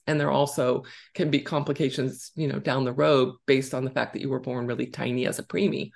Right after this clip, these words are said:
Um, there's stuff in the literature about children having certain,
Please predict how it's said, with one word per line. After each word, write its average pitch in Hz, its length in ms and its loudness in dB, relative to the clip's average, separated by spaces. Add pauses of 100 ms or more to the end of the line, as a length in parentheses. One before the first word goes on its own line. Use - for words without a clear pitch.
(460)
Um, 135 460 2 (680)
there's 208 400 8
stuff 208 400 0
in 185 80 4
the 180 80 4
literature 175 760 0
about 151 460 -4
children 151 500 -2
having 139 420 -2
certain, 139 580 -4